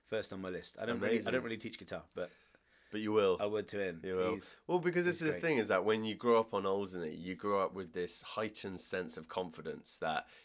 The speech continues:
Speaker 2: you can do whatever you want, whenever you want, because Wesley lets me play on his shoulders.
Speaker 1: <laughs>
Speaker 2: You know, and, and that's gotta, that's something really amazing. And, and you won't even know the, the effects you've had on th-, this kid until, you know,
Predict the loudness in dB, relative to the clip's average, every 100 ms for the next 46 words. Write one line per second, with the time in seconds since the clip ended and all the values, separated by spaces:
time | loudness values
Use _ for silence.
0 | -8 -6 -6 -6 -6 -2 4 6 8 6
1 | 2 2 2 2 4 6 6 4 0 2
2 | 0 -2 -4 0 0 -2 -18 2 6 6
3 | 4 0 2 0 -4 -2 2 4 4 0
4 | -2 0 2 4 2 0 -2 -2 -2 -6
5 | -4 2 4 6 6 4 4 4 4 2
6 | 2 4 4 6 4 4 4 2 4 2
7 | -2 -2 -2 2 2 2 0 -2 -6 -4
8 | -2 0 0 -2 -2 0 4 4 2 0
9 | 0 0 0 4 4 4 0 0 -2 0
10 | -2 0 -2 -2 -4 0 0 0 -4 -8
11 | -8 -10 -10 -12 -4 0 0 -4 -2 2
12 | 4 2 -6 -20 -20 -20 -20 _ -6 -2
13 | -2